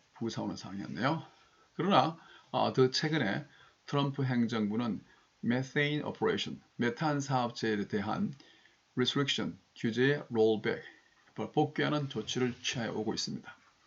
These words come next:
그래서 트럼프 행정부가 주어인 것이고, has been making 현재 완료 진행형으로 동사, 무브가 목적인 삼형식입니다. According to the Hong Kong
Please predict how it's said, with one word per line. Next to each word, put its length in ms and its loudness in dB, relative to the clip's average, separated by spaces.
그래서 220 -4
트럼프 340 -2
행정부가 420 0
주어인 340 -6
것이고, 580 -6
has 180 -2
been 180 2
making 420 -2
현재 340 -2
완료 240 -2
진행형으로 540 -4
동사, 600 -6
무브가 380 -6
목적인 480 -8
삼형식입니다. 600 -12
According 540 4
to 140 2
the 180 4
Hong 280 2
Kong 400 0